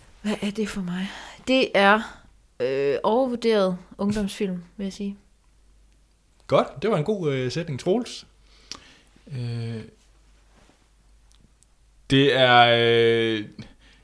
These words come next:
Speaker 3: min kærlighed til J-Law, der voksede og voksede, og så fik jeg lidt for meget af hende.
Speaker 2: Okay. Ja, tjek.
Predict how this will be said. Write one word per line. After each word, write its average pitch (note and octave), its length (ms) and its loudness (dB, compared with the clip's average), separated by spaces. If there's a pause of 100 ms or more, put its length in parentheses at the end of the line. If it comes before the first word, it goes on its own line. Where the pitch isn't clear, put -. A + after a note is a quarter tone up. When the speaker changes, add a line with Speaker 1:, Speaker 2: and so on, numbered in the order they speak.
Speaker 3:
min B2+ 240 -2
kærlighed D#3 560 6
til B2+ 120 -6 (100)
J-Law, C#3 440 8
der B2 100 2
voksede B2 540 6
og G2+ 100 0
voksede, G#2 640 2
og A2 300 -6
så - 400 -6
fik B2 280 -8
jeg A#2 80 -2
lidt A2+ 160 -2
for A2 80 -10
meget G#2+ 240 -4
af G2+ 60 -6
hende. F#2+ 140 -6 (920)
Speaker 2:
Okay. C3 240 -2 (1000)
Ja, G#3+ 140 4 (220)
tjek. F#3+ 280 0